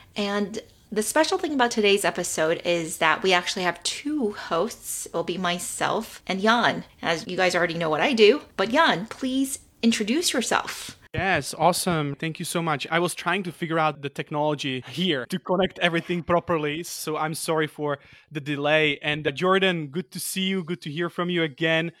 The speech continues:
Speaker 2: It has been, uh, some time since we connected last time, but I always enjoy talking to you because you have so many insights that you can share with the world. And I'm very excited for today's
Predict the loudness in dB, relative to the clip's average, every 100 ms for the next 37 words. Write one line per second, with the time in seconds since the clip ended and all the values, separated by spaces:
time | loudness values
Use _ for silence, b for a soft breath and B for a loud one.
0 | b b -4 -2 -2 -2 -2 0 0 -2
1 | -4 -6 0 0 0 -4 -10 -10 -6 -6
2 | -6 -4 -2 0 -2 -2 -2 -2 0 0
3 | 0 0 0 -2 -2 -4 -4 -2 -2 -2
4 | 0 -2 -2 -10 -8 -6 -6 -6 -4 -4
5 | -6 b b b -2 0 2 0 2 2
6 | 2 2 0 -4 -2 2 0 0 -6 -8
7 | -8 -8 -6 -4 -4 -4 -6 -8 -4 -2
8 | -2 -4 -12 -14 -8 -6 -2 -2 0 0
9 | 0 -2 -2 0 -2 -4 -12 -10 -6 -4
10 | -4 -8